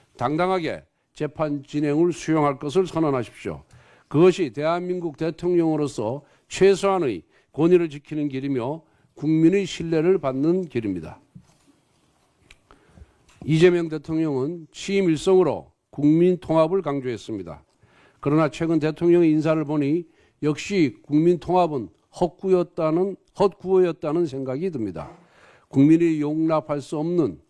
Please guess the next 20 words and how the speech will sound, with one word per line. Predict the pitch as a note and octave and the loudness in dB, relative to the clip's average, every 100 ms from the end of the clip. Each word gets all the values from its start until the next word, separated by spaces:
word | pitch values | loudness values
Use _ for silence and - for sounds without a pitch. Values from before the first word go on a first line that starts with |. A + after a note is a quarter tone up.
| _ _ | _ _
극단적인 | - C#3 - F#3 F3 F#3 E3+ | -8 -2 2 2 2 -4 -4
부패 | E3 D#3+ D#3+ | -6 -10 -6
인사, | B2 G#2 E2+ - _ _ _ _ | -6 -8 -14 -20 _ _ _ _
극단적인 | - B2+ F3 D#3+ E3+ E3+ | -12 0 2 2 -2 -6
반미 | C#3+ C3 E3 F3+ | -4 -4 -2 -2
인사를 | F3 E3 D#3+ C#3+ | -2 -4 -6 -8
중용하면서 | E3+ G3 F#3+ D#3+ D3 B2+ A2 D#3 _ _ _ - | -6 0 0 0 -4 -6 -10 -10 _ _ _ -10
어떻게 | B2+ C3 D#3+ F#3 F#3 F3+ | -8 -4 0 2 2 0
국민 | - C#3 D#3 | -6 -2 -2
통합이 | D3 C#3+ C#3+ C#3 D3 F3 | -2 -2 0 0 2 0
가능하겠습니까? | D#3 C3 C#3 B2 A#2 G2+ G2+ E2 - D2 _ _ _ _ _ | 0 -2 -2 -2 -4 -6 -8 -10 -16 -20 _ _ _ _ _
김민석 | - C#3+ E3 E3 E3+ D3 | 0 4 6 4 0 -4
국무총리 | D#3 D3+ D#3+ E3 E3 | 0 0 0 0 0
후보자는 | C#3+ D#3 E3 D3+ C3 A#2+ | 0 0 0 0 0 -2
지난 | C3+ D3+ D3+ | -2 0 -2
이천이 | D3 E3 D#3 E3+ | -2 0 2 4
년 | E3 G#2 - _ _ _ | 2 -2 -10 _ _ _
서울시장 | - D#3 E3+ F3 - F3+ F#3 | -8 0 2 0 -2 0 0
후보로 | D3+ D#3+ D#3+ D3+ | 0 -4 -4 -6
출마하면서 | - D#3 D#3+ D#3+ C#3+ F#3 E3 B2 G#2+ D3 | -6 -4 2 2 2 -2 -2 -4 -8 -8